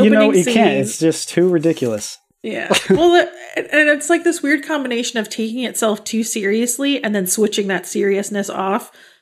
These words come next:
Speaker 2: when
Speaker 1: Yeah.
Speaker 2: it feels like, right? So, like, in the
Speaker 1: Yes,
Speaker 2: opening
Speaker 1: yes.
Speaker 2: scene, it feels like, "Oh my God, this is so fucking serious. This relationship with his son is huge." And then we have Nicolas
Speaker 1: Mm-hmm.
Speaker 2: Cage with his absurd mustache and his
Speaker 1: Yes.
Speaker 2: drinking from a straw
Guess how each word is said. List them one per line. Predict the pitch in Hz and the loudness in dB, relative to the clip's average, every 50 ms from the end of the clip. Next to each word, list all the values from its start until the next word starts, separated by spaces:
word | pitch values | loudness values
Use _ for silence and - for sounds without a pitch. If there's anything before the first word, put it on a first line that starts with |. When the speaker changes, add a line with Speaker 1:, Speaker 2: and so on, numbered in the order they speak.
| _ _ _ - | _ _ _ -2
Speaker 2:
when | - 220 220 220 | 2 4 4 4
Speaker 1:
Yeah. | - - | 2 0
Speaker 2:
it | - | -4
feels | - - 208 190 190 233 254 - | -6 -4 -2 0 0 0 0 0
like, | 302 302 330 359 403 392 - - _ _ _ _ _ _ - | 0 2 2 4 2 0 -4 -8 _ _ _ _ _ _ -2
right? | 254 277 302 214 | 2 2 4 4
So, | 156 180 190 | 4 4 6
like, | 190 190 190 | 6 4 4
in | 175 151 | 4 2
the | 311 | 2
Speaker 1:
Yes, | 302 - | 2 2
Speaker 2:
opening | 302 359 359 392 - - | 2 2 4 4 4 4
Speaker 1:
yes. | - - - - | 4 2 2 2
Speaker 2:
scene, | 320 320 320 311 311 311 302 302 - - - | 2 2 2 2 2 2 0 -2 -4 -4 -2
it | - 262 262 - | 0 0 0 0
feels | - 330 302 320 320 302 - | 2 2 4 6 4 4 4
like, | 277 240 220 214 - | 4 4 4 2 2
"Oh | - 240 | 0 0
my | 240 233 220 208 | 0 0 0 0
God, | 220 214 220 208 196 185 | 2 2 2 2 2 2
this | 196 196 202 - | 2 0 0 0
is | 208 196 | -4 -2
so | - 226 196 190 | 0 2 2 2
fucking | 190 - 190 190 - 202 190 | 2 0 -2 -2 -2 -4 -6
serious. | 180 - - 202 196 190 185 190 190 180 185 | -6 -6 -4 -2 0 0 2 2 0 0 0
This | 202 190 190 - | 0 0 0 -2
relationship | 196 202 190 202 202 214 208 - 214 208 202 - 202 190 - | -2 -2 0 2 2 2 2 0 -2 -4 -2 -2 -2 -2 -2
with | 202 190 190 | -2 -4 -2
his | - 202 190 - | -2 -2 -2 -2
son | - 220 208 214 208 202 202 | 0 0 0 2 2 0 0
is | 196 185 - - - - - - - _ | -2 -4 -4 -6 -8 -14 -20 -20 -20 _
huge." | - - 262 247 240 233 226 208 196 185 - - | -6 -2 2 4 6 6 8 6 6 4 2 0
And | 247 240 | 4 6
then | 349 359 403 | 6 6 6
we | 480 415 | 6 4
have | - - - - | 4 2 2 0
Nicolas | - 220 - 147 151 160 165 | -2 0 4 6 6 6 6
Speaker 1:
Mm-hmm. | 165 170 | 4 4
Speaker 2:
Cage | 233 214 220 214 214 | 4 4 4 4 4
with | 208 196 196 | 2 4 4
his | 214 202 - - | 2 2 2 2
absurd | 247 226 196 233 - - - 254 254 262 262 269 262 262 254 233 - 208 | 2 2 2 2 0 2 4 4 6 6 6 6 6 4 2 0 0 0
mustache | 190 196 220 220 - - 190 180 180 185 190 190 190 - - - - - - - _ _ _ _ _ | 0 0 0 -2 -2 -4 -4 -2 -2 0 -2 -2 -2 -4 -6 -8 -12 -20 -20 -20 _ _ _ _ _
and | - 294 | 0 2
his | 240 - - 277 | 6 6 6 6
Speaker 1:
Yes. | 262 - | 6 6
Speaker 2:
drinking | 233 220 226 254 226 - 302 262 | 4 4 2 2 2 2 2 2
from | - 277 254 233 | 2 2 2 4
a | 233 233 | 4 2
straw | 226 226 - - - - 202 208 214 214 220 226 233 233 233 240 247 254 254 262 - | 2 2 0 -2 -4 -2 0 0 2 2 4 4 2 2 2 2 2 2 2 0 -2